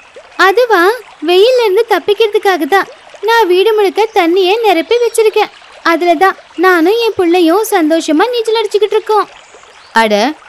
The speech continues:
உங்களுக்கு என்ன பைத்தியமா பிடிச்சிருக்கு? தண்ணியை இப்படி வீணாக்குறது ரொம்ப தப்பு இல்ல? தப்பு சரி அப்படிங்கறதெல்லாம் ஓரமா வச்சுட்டு கொஞ்ச நேரம் நீச்சல் அடிச்சு பாருங்க. இந்த வெயிலுக்கு ரொம்ப நல்லா இருக்கும். சரியா போச்சு,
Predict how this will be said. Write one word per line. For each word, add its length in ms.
உங்களுக்கு 340
என்ன 140
பைத்தியமா 420
பிடிச்சிருக்கு? 560
தண்ணியை 300
இப்படி 240
வீணாக்குறது 520
ரொம்ப 260
தப்பு 280
இல்ல? 260
தப்பு 360
சரி 300
அப்படிங்கறதெல்லாம் 760
ஓரமா 440
வச்சுட்டு 420
கொஞ்ச 240
நேரம் 340
நீச்சல் 280
அடிச்சு 300
பாருங்க. 420
இந்த 220
வெயிலுக்கு 640
ரொம்ப 360
நல்லா 320
இருக்கும். 400
சரியா 420
போச்சு, 380